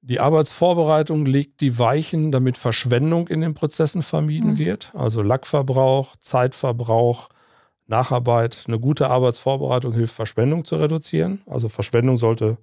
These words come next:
Speaker 1: vermieden werden. Punkt Nummer eins. Ich würde das Thema Kopfwissen mit nennen. Kopfwissen ist wichtig, ist auch immer da. Aber sich nur auf Kopfwissen zu verlassen,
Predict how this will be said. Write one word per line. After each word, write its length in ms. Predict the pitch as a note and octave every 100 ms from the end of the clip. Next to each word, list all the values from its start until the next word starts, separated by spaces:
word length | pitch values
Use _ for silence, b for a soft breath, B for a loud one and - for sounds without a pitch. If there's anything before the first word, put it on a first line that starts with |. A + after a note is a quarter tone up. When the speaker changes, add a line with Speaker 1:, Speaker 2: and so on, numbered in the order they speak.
| _
Speaker 1:
vermieden 420 | _ G#2 A#2 C#3+ D#3
werden. 260 | D#3 E3
Punkt 180 | - B2
Nummer 300 | A2+ A2 A2+
eins. 420 | A#2 D#3 A3 - _ _ _ _
Ich 140 | - A2+
würde 240 | D3 D#3
das 160 | C#3 -
Thema 260 | D3 C#3
Kopfwissen 540 | B2 D#3 - E3 D3+ E3
mit 180 | D3+ D3+
nennen. 380 | D3 E3 E3 - _ _
Kopfwissen 460 | - C#3+ - C3 C3
ist 160 | A#2 A2+
wichtig, 340 | C#3+ - D3
ist 140 | A#2+
auch 120 | B2 B2
immer 220 | B2 A2
da. 340 | A#2 C3 G#3 - b b b b b
Aber 300 | B2 B2 A2+
sich 220 | A2 B2
nur 320 | C#3+ D3 F#3 D3+
auf 160 | D#3
Kopfwissen 520 | - D3+ - D3+ -
zu 140 | C#3 D3
verlassen, 680 | C3 C3 C3 - C#3 C3+